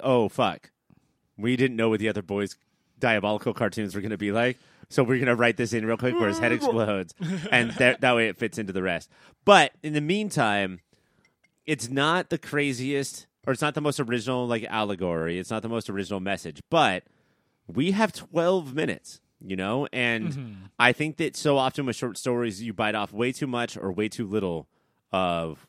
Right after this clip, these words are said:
Speaker 1: what you should be chewing. And this one felt to me like just the perfect amount of story for these. And this was all montage too, let's be fair.
Speaker 2: Yeah.
Speaker 1: If I, if I'm gonna call the third episode out, this was scene of dialogue, montage.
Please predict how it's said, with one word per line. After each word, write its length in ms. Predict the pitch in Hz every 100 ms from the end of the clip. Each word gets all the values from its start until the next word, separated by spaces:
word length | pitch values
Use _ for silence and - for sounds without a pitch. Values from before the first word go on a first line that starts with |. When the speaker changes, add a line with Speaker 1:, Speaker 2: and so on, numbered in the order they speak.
| _ _
Speaker 1:
what 240 | 90 110
you 120 | 107
should 280 | 92 - 113
be 120 | 107
chewing. 400 | 98 - 107 127 139 _ _ _ _ _
And 480 | 120 110 104 92 - _
this 200 | 143 -
one 220 | 156 143
felt 300 | 123 139 131
to 80 | -
me 160 | 113 107
like 240 | 101 85 _ _
just 320 | - 156 139 -
the 80 | 107
perfect 680 | _ - 156 143 143 131 -
amount 540 | 113 107 104 104 107
of 320 | - 101 92 85
story 320 | - 95 92
for 100 | 101
these. 180 | 92 101
And 180 | 156 185
this 100 | 214
was 140 | 254
all 120 | 214
montage 480 | 147 160 147 139 117
too, 160 | 151 123
let's 180 | 95 -
be 120 | 123
fair. 280 | 127 104 80 _
Speaker 2:
Yeah. 200 | 196 185
Speaker 1:
If 60 | 127
I, 40 | -
if 100 | 156
I'm 80 | 151
gonna 120 | 175
call 200 | - 151
the 100 | 117
third 220 | - 156
episode 300 | 127 - 104
out, 160 | 90 87 - - - _
this 240 | 120 147
was 600 | 160 156 131 117 104 90 - _ _ _ _ -
scene 320 | - 151 160
of 80 | 160
dialogue, 600 | 151 151 151 147 143 127 _ _ 92
montage. 680 | 107 127 101 90 73 50